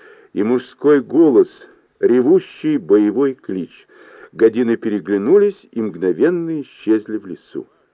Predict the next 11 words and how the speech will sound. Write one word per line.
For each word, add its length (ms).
Все, 300
кроме 580
тощего, 880
он 180
все 200
так 360
же 120
цеплялся 840
за 260
руку 300
Кейт, 400